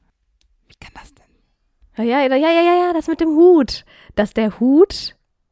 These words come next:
Speaker 2: äh, dass das, dass der Hut quasi, was war noch
Speaker 1: Wie
Speaker 2: mit
Speaker 1: war
Speaker 2: dem
Speaker 1: das
Speaker 2: Hut?
Speaker 1: noch?
Speaker 2: Das, war das das, dass der Hut, dadurch, dass du in ein Haus kommst,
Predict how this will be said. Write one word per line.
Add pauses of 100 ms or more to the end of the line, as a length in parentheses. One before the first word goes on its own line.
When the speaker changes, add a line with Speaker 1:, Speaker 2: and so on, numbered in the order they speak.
(640)
Speaker 2:
äh,
dass
das,
dass
der
Hut
quasi, (2250)
was
war
noch
Speaker 1:
Wie
Speaker 2:
mit
Speaker 1:
war
Speaker 2:
dem
Speaker 1:
das
Speaker 2:
Hut?
Speaker 1:
noch? (260)
Speaker 2:
Das, (220)
war
das
das,
dass
der
Hut, (220)
dadurch,
dass
du
in
ein
Haus
kommst,